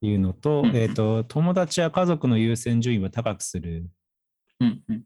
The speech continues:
Speaker 2: うん。
Speaker 1: と、カフェインレスにして生活リズムを整える。まあ、これ飲み物とかですね。
Speaker 2: はい、はい、はい。うん、うん、うん。
Speaker 1: で、自分よりも家事に力を入れる。
Speaker 2: はい。
Speaker 1: あと、自分のダメな部分を潔く認める。これを、まあ、
Speaker 2: うん、うん。
Speaker 1: 実践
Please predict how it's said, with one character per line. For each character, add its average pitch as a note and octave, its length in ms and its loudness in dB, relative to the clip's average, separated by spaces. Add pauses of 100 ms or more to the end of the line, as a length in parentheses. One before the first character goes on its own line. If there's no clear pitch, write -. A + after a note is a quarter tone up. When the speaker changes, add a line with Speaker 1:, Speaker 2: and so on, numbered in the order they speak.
Speaker 2:
う C#3+ 60 -8
ん。 - 40 -8
Speaker 1:
と、 G2+ 240 0
カ C3+ 180 -2
フ G3 120 -2
ェ G3+ 40 4
イ G3 80 4
ン E3+ 80 6
レ G2+ 100 4
ス F#2+ 140 -2
に F2+ 100 2
し - 100 -6
て A2 140 -2
生 B2 220 -2
活 A#2+ 240 -2
リ A#2+ 80 4
ズ F#2+ 120 0
ム E2+ 120 -2
を - 20 -8
整 F#2 260 -4
え F2 80 -2
る。 F2 220 -8
ま D#3 60 -2
あ、 D3+ 40 -2
こ - 80 0
れ G#2 60 2
飲 A2+ 60 4
み B2+ 80 4
物 C#3 180 4
と - 100 -6
か E2 80 -10
で A2+ 120 0
す G#2 100 -6
ね。 G2+ 80 -2
Speaker 2:
は A#2+ 60 -2
い、 A#2+ 100 -10
は - 0 -
い、 - 60 -
は - 40 -16
い。 - 40 -20 (440)
う C3 40 2
ん、 C3 40 4
う A#2 120 4
ん、 - 40 -6
う - 20 -2
ん。 G#2+ 40 2
Speaker 1:
で、 A2+ 200 4
自 B2 220 2
分 G3 240 4
よ G#3+ 120 4
り E3 120 4
も G2+ 380 2
家 D#3+ 180 -2
事 B2+ 160 2
に D3+ 160 2
力 A#2 380 -2
を F#2 80 0
入 F2 100 -2
れ F2 80 -4
る。 E2 300 -8 (960)
Speaker 2:
は B3 80 -4
い。 - 120 -6 (400)
Speaker 1:
あ C#3+ 100 -2
と、 A#2+ 100 0
自 A#2+ 180 0
分 E3 180 4
の E3+ 120 2
ダ D#3+ 140 0
メ F3 80 2
な D#3+ 140 2
部 C#3 140 2
分 B2 140 2
を A2 60 4
潔 A#2 420 0
く A#2+ 100 -4
認 G#2 200 2
め G#2+ 120 4
る。 F#2 220 -4 (200)
こ C3+ 140 -4
れ D3 100 0
を、 D3 200 2
ま B2 220 2
あ、 - 20 -4
Speaker 2:
う E2+ 40 0
ん、 B2+ 40 4
う - 20 6
ん。 - 20 6
Speaker 1:
実 G#2 380 0
践 F#2+ 220 2